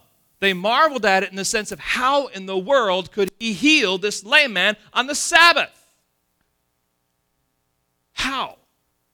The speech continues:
How dare he?" Now,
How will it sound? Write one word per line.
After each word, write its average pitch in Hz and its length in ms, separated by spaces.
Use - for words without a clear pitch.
How 180 140
dare 208 400
he?" 101 220
Now, 139 200